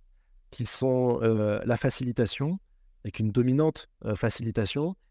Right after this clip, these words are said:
et un profil, euh, euh, création de livrables, en tout cas, euh, capacité à mettre en avant,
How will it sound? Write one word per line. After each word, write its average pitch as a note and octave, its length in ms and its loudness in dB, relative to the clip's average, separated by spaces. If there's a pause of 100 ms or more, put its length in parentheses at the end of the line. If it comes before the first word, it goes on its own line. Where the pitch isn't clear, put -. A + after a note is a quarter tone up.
(160)
et C#3 160 4
un C#3 120 4
profil, D3+ 460 -2
euh, A#2 300 0 (560)
euh, G2 280 -2 (1000)
création B2 340 0
de A#2+ 60 0
livrables, A#2+ 480 2
en A2 80 -2
tout - 120 -14
cas, B2+ 320 2
euh, G#2+ 200 -4 (360)
capacité C3+ 380 -2
à C3+ 80 4
mettre C#3+ 280 0
en C3 100 0
avant, B2+ 340 -2